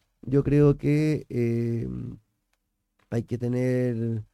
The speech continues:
hay que tener mucho ojo, y más teniendo en cuenta que juegan muy bien por las bandas, con Machís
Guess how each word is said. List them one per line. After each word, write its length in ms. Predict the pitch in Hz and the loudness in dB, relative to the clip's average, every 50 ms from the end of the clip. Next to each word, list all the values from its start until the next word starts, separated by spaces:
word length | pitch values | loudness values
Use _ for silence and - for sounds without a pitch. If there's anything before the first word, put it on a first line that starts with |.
| _ _ _ _ _ - | _ _ _ _ _ -8
hay 120 | 123 120 | -6 -4
que 120 | - 120 120 | -4 -4 -2
tener 220 | 120 123 123 120 | -2 -2 -2 -2
mucho 340 | 120 120 120 117 - 127 123 | -2 -4 -4 -4 -2 -4 -4
ojo, 140 | 113 110 117 | -2 -4 -4
y 40 | 113 | -4
más 200 | 117 131 139 143 | -2 -2 -4 -2
teniendo 400 | - 135 135 139 143 143 143 143 | -2 -2 0 0 0 0 0 -2
en 60 | 135 | -2
cuenta 360 | - 143 143 139 143 - 117 | 0 0 -2 0 -2 -4 -6
que 100 | 107 110 | -8 -8
juegan 300 | 104 - 131 123 117 113 | -6 -2 -2 -2 0 0
muy 220 | 110 113 123 131 127 | 0 0 0 0 0
bien 180 | 123 135 127 | -2 -4 -4
por 160 | - - 123 | -4 -4 -2
las 180 | 120 117 113 107 | -2 -2 -4 -4
bandas, 400 | 113 135 143 131 120 110 110 - | -4 -2 -2 -2 -2 -4 -6 -8
con 200 | - - 107 104 | -8 -6 -4 -2
Machís 520 | 107 107 107 - - 147 147 143 123 - | -2 -2 -4 -4 -2 0 0 0 0 -2